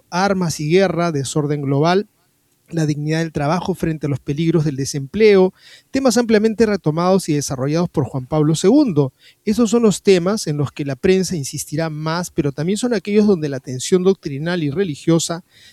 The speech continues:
deben conciliarse con la contingencia de las situaciones y la enormidad del trabajo que hay que hacer para contrarrestar o al menos reducir las preocupaciones te-, tendencias en marcha. Estas sugerencias abren posibilidades, pero también indican que tal vez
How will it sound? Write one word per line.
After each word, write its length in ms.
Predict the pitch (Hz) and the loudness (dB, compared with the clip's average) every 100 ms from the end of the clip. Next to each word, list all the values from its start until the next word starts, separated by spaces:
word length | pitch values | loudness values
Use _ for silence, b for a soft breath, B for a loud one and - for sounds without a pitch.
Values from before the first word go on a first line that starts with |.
| _ | _
deben 280 | 175 277 285 | 0 0 2
conciliarse 640 | 240 170 143 147 202 220 214 | 2 2 0 -4 -4 -4 -4
con 160 | 180 | -4
la 100 | 147 | -4
contingencia 920 | 135 135 127 135 - 220 214 202 190 | -4 -6 -8 -14 -4 0 2 0 -2
de 80 | 151 | -2
las 120 | 139 | -4
situaciones 720 | - 147 139 - 185 180 196 | -8 -8 -6 2 2 2 -4
y 40 | 156 | -6
la 100 | 143 | -6
enormidad 440 | 139 147 151 170 | -4 -2 -2 -2
del 160 | 208 208 | -2 -6
trabajo 640 | 156 139 202 208 - 135 | -6 -2 -2 -2 -4 -4
que 120 | 160 | -2
hay 80 | 160 | -4
que 120 | - | -4
hacer 260 | 151 175 165 | -4 -2 -2
para 240 | 165 135 | -4 -6
contrarrestar 800 | - 202 208 208 175 135 - 185 | 2 4 4 -2 -4 -4 -2 -2
o 120 | 151 | 0
al 100 | 139 | -2
menos 340 | 151 247 262 170 | -2 -2 0 0
reducir 580 | 160 147 143 294 285 135 b b b | 2 2 2 2 0 -2 b b b
las 160 | - 143 | -8 -6
preocupaciones 720 | - 160 156 151 139 185 202 | -2 -2 -2 -4 -4 -2 -4
te-, 160 | - - _ _ _ | -6 -10 _ _ _
tendencias 640 | 147 143 175 160 180 165 | -10 -2 -2 0 -4 -6
en 120 | 139 | -6
marcha. 480 | 143 208 - - 139 B B B B | -4 -4 -4 -10 -14 B B B B
Estas 280 | 170 - 202 | -2 0 0
sugerencias 680 | 226 240 240 196 - 190 - | 2 4 4 4 0 -4 -6
abren 260 | - 175 170 | -2 0 2
posibilidades, 760 | 156 151 151 160 131 135 - - | 0 -2 -4 -4 -4 -8 -18 -10
pero 180 | - 160 | -2 0
también 500 | 160 185 190 262 247 - | 2 2 2 2 0 -6
indican 440 | 170 165 185 185 | -6 -4 -4 -4
que 120 | 165 | -4
tal 200 | 156 180 | -2 0
vez 280 | 180 202 - | 2 2 -2